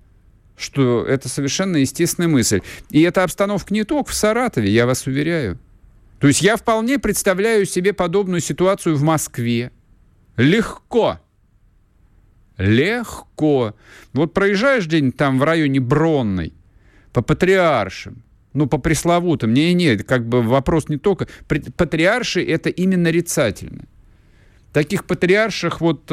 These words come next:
все внутри Бульварного кольца. Кабаки в огнях, там красивый, э, такой благополучный, преуспевающий народ. Пьет Божоле Нуво,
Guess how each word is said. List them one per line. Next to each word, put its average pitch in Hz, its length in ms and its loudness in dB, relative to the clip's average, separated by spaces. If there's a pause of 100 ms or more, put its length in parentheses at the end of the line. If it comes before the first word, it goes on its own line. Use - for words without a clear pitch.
все - 280 0
внутри 160 320 -2
Бульварного 147 640 0
кольца. - 560 -4 (1800)
Кабаки 165 460 0
в 233 80 -2
огнях, 139 640 -2 (320)
там 156 220 0
красивый, 170 1000 0
э, 139 460 0
такой 143 480 0
благополучный, 156 920 0
преуспевающий 139 880 0
народ. 117 520 0 (1400)
Пьет 170 500 0 (1080)
Божоле 160 640 2
Нуво, 113 560 0